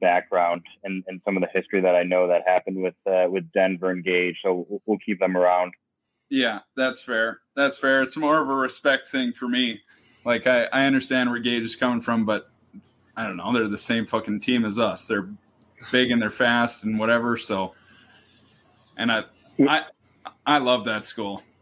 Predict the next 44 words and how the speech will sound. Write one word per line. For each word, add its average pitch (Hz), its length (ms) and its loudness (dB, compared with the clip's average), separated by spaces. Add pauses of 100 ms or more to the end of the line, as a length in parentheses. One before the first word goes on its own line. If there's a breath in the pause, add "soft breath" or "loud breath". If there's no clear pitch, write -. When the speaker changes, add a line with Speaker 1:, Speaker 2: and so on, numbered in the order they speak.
Speaker 2:
I 117 120 -4
think 110 160 -6
it's - 100 -12
sweet, 110 320 -6 (100)
but 127 120 0
I 131 140 4
actually 120 260 0
never 113 200 0
played 113 360 -2
there 107 180 -2
'cause - 560 -10
it 113 60 -8
was 104 160 -6
in 107 100 -4
elevation 98 600 -6
and 95 120 -6
I 95 120 -6
was 92 120 -10
fat. 92 340 -2
<laughs> - 60 -12
So, - 340 -4 (800 loud breath)
I 113 100 -2
said 135 160 2
Speaker 1:
Were 143 60 6
your 160 120 4
guys' 185 280 2 (460)
games 117 380 0
against 127 200 -2
them? 101 300 -4 (380)
Was 107 80 -4
that 127 100 4
your 131 100 2
biggest 113 280 0
rival? 92 400 0 (340)
I 104 60 -4
mean, 95 240 -2
besides 90 460 2 (200)
Minnesota, 90 460 -2
Speaker 2:
The 82 220 -2
Speaker 1:
if - 100 -10
you 90 80 0
ever 85 100 -4
played 85 300 -4
them. 80 240 -4